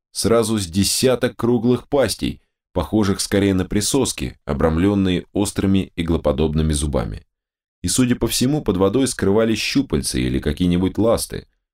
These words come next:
потому что тварь довольно шустро двигалась по дну.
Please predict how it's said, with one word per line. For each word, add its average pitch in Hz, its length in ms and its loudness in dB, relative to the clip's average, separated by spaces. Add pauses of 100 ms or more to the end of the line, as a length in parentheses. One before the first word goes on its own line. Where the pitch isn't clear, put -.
(140)
потому 82 280 0
что - 200 -2
тварь 104 380 2
довольно 90 380 0
шустро 110 520 0
двигалась 85 540 2
по 82 160 0
дну. 65 300 -6